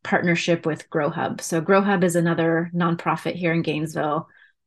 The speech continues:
wonderful nonprofit that exists solely for the purpose to provide opportunities for adults with disabilities to find employment, to find ways to stay socially engaged and connected,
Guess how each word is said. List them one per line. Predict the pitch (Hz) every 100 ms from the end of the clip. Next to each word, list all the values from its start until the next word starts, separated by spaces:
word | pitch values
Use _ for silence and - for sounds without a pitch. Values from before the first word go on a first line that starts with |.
| -
wonderful | 185 196 190 170
nonprofit | 165 165 165 165 165 -
that | 170
exists | 170 160 175 170
solely | 180 175 175
for | 175
the | 180
purpose | 175 175 170 156 170 -
to | 175
provide | 180 160 165 156
opportunities | 170 175 170 180 165 160 165
for | - 170
adults | 147 156 - -
with | 170
disabilities | 175 175 160 151 175 220 233 -
to | 180
find | - 175 165 160 -
employment, | 160 - 233 214 202 185 -
to |
find | 170 160 160 156 151 - - - - _
ways | 180 175 175 -
to | - 185 170 160 165
stay | - 175 165 165
socially | - 180 175 170 160 156
engaged | 160 196 196 170
and | 160
connected, | - 202 220 208 196 190 185 -